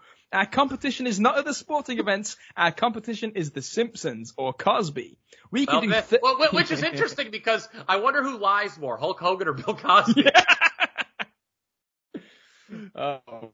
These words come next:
Speaker 1: Uh, "We can do thirty million dollars in one night on pay-per-view," lies Hogan. Uh, <laughs> "We can give Tyson Holyfield a run for its money at any time."
Speaker 2: And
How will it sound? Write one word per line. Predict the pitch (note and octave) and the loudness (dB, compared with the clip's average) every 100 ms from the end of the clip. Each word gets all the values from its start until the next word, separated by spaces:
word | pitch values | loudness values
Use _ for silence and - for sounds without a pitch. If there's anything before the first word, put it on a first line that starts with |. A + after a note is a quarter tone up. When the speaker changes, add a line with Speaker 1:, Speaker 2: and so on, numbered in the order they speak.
| - G#3 | -6 2
Speaker 1:
Uh, | F#3+ F#3 F#3 | 4 4 4
"We | A#3 | 0
can | A#3 | 0
do | A3 G#3+ | -4 -6
thirty | - B3+ D4+ - A#3+ | 0 2 2 0 -2
million | G#3+ B3+ B3 F#3 | 0 -2 -4 -2
dollars | F#3+ G#3+ A#3 G3 | 0 2 0 0
in | G#3+ F#3 E3+ | -2 0 2
one | G3 G#3+ | 2 4
night | G#3 G#3+ | 2 2
on | A3 G3+ | 0 0
pay-per-view," | A#3 A3+ A3+ F3+ G#3+ A#3+ E3+ | 2 2 2 0 0 0 4
lies | D#3 C#3+ C3+ | 4 4 2
Hogan. | D3 C#3 C3 A2+ - C4+ - C#4+ | 0 2 0 -4 -10 -14 -12 -2
Uh, | G3 G3+ G3 F#3+ A#3+ | 4 6 4 2 -6
<laughs> | A3+ - | -12 -4
"We | B3+ | -4
can | C4 C4+ A#3+ D#3+ | -2 -2 -4 -4
give | A#3+ G3+ | -4 -4
Tyson | - A3+ B3+ C#4 A#3 | -4 -2 -2 -4 -6
Holyfield | - A#3+ C#4 C4 G#3+ F#3 F3+ D#3+ | 2 2 2 -2 0 2 4 2
a | |
run | C#3+ F3 | 2 -2
for | D#3 D#3 | -2 -2
its | D#3 - | -2 -2
money | D#3+ D#3 C#3+ C#3 | 0 2 2 2
at | |
any | F#3+ A3+ C4 | 4 2 2
time." | A3+ A#3+ C4 A3 C#3+ A#2 A2 - _ - | 2 2 4 2 0 -2 -10 -18 _ -8
Speaker 2:
And | C#4+ | -6